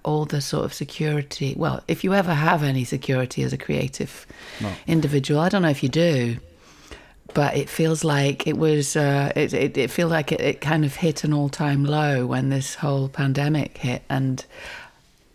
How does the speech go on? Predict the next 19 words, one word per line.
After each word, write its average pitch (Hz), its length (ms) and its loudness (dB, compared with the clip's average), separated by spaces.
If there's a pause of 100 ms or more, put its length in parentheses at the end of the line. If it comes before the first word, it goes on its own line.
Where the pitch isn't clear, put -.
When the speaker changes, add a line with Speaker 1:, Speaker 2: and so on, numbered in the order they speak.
(120)
Speaker 1:
the 147 200 0
last 156 440 2
few 175 280 2
<laughs> 156 100 6
revenue 190 420 6
streams 214 800 2 (500)
<laughs> - 520 -4
open 220 400 4
to 175 240 0
us - 240 -2
as 180 180 0
musicians 185 800 2
seem 190 260 0
to - 100 -6
be 190 120 0
shut - 360 0
down, 165 520 2 (460)
you 175 160 2
know, - 200 2